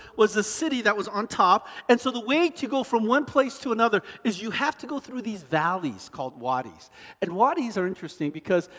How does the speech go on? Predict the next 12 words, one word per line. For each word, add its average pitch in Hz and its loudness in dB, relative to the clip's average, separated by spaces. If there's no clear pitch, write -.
they're 240 6
these, 208 -8
like, 175 -4
caverns 196 -2
in 214 2
which 214 6
it's - -4
dangerous, 190 -8
'cause 147 -12
that's 170 -2
where 143 -16
thieves 143 -8